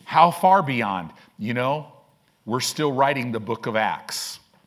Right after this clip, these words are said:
So in other words, now Jesus is given all the authority that Adam lost. All of it.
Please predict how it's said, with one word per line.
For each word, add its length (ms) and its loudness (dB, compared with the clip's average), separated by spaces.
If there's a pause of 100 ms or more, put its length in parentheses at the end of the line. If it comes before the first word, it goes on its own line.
(720)
So 280 0
in 80 -2
other 180 4
words, 320 -2
now 200 0
Jesus 1000 -2
is 220 -6
given 520 -6
all 340 -2
the 180 -6
authority 640 -6
that 280 -8
Adam 360 -6
lost. 680 -10 (600)
All 240 2
of 100 -10
it. 140 -12